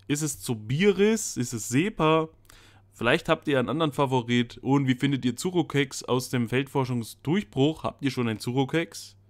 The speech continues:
Braucht ihr noch einen Zurokex? Ähm, jetzt fehlt nur noch das Wrestler-Pikachu. Das müssen sie dann im, äh, nach dem August reinpacken. Dann bin ich zufrieden. Und hier steht's halt auch noch mal alles.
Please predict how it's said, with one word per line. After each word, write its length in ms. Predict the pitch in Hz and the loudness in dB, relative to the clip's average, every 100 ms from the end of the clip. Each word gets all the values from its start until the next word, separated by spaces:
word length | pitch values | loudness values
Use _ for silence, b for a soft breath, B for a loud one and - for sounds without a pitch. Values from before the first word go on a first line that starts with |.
| _ - | _ -8
Braucht 320 | - 156 - | -2 -2 2
ihr 60 | 156 | 2
noch 140 | 135 | 4
einen 120 | 131 | 2
Zurokex? 800 | 123 131 123 120 120 110 - - B B B B B - | 0 -2 -2 0 -2 -2 -6 -14 B B B B B -2
Ähm, 960 | 117 117 120 117 117 117 117 113 104 - _ _ _ _ _ - | 2 4 4 4 2 2 2 0 -2 -10 _ _ _ _ _ -18
jetzt 200 | - - | -12 -6
fehlt 340 | - 123 113 | 0 0 0
nur 160 | 131 175 | 2 2
noch 280 | 180 185 - | 4 2 0
das 340 | 147 135 107 | -2 -2 -4
Wrestler-Pikachu. 1040 | 113 - - 135 123 120 - 123 - 123 107 | -4 -4 -2 -2 0 -4 -2 -4 -2 -2 -2
Das 180 | 101 | 0
müssen 280 | 123 143 147 | -2 -2 -2
sie 120 | 135 | 0
dann 320 | 131 127 127 B B B B - | 2 2 0 B B B B -6
im, 260 | 120 117 113 | 0 2 2
äh, 180 | 110 | 0
nach 200 | 107 117 | 0 0
dem 160 | 131 123 | 0 -2
August 480 | 104 143 190 - 113 | -2 -2 -4 -4 0
reinpacken. 600 | 139 185 - 123 135 120 | 0 -2 -2 -2 0 0
Dann 240 | 123 160 | 0 0
bin 120 | 139 | -2
ich 140 | 143 - | -4 -6
zufrieden. 720 | 113 - 139 208 165 202 269 B B B B B B - | -14 -8 -4 -2 0 -2 -4 B B B B B B -6
Und 140 | 120 | -2
hier 200 | 131 202 | 0 0
steht's 280 | 202 175 - | 2 2 4
halt 140 | 143 | 2
auch 140 | 120 240 | 4 2
noch 160 | 214 175 | 0 0
mal 120 | 156 | 2
alles. 500 | 151 165 156 - | 4 4 0 -4